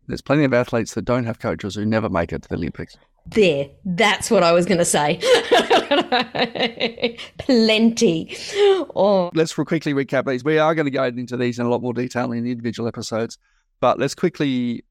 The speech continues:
Speaker 1: recap the eleven business mistakes that, that most business owners make. Choosing the wrong partners, not having a clear message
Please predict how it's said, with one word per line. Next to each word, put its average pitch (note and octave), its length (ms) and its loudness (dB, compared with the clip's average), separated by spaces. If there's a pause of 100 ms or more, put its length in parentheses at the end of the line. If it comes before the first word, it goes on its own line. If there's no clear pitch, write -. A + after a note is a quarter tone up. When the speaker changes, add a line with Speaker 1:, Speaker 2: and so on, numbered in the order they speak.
Speaker 1:
recap A#2+ 480 -4
the A#2 380 -6
eleven B2 400 0
business A#2 480 -6 (160)
mistakes B2 460 -4
that, G#2 180 -4 (180)
that F2+ 200 -4
most A#2+ 320 -2
business A2+ 320 -4
owners A2 240 -2
make. D3 240 0 (440)
Choosing C3+ 320 -2
the B2 80 0
wrong A#2+ 200 -4
partners, A#2 680 -2 (180)
not C3+ 220 -2
having C3+ 220 0
a A#2 60 -4
clear A#2 340 -2
message A2+ 520 -6